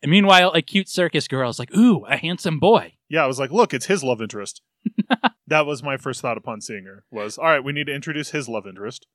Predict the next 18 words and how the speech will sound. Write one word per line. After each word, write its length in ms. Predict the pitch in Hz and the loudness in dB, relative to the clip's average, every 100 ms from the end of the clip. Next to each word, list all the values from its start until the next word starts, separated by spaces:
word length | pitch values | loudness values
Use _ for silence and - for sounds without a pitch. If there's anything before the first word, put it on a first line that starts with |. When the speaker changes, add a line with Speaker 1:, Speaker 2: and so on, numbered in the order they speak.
| _ - | _ 2
Speaker 1:
I'm 80 | |
gonna 120 | 254 247 | 4 6
stop 200 | 208 185 | 4 4
for 60 | 180 | 2
a 40 | |
second 260 | 175 156 143 | 0 -2 -2
to 60 | |
let 140 | 156 151 | -4 0
you 100 | 143 | 2
know, 200 | 139 135 - _ | 2 0 -6 _
all 180 | 147 208 | 4 6
of 120 | 226 | 6
the 100 | 202 | 4
Gundam 400 | 185 180 196 202 | 4 4 4 0
pilots 380 | 185 190 202 196 | 2 2 2 2
have 180 | 185 151 | 0 2
love 240 | 127 143 | 2 4
interests. 580 | 170 185 214 - - - | 4 4 4 2 -6 -12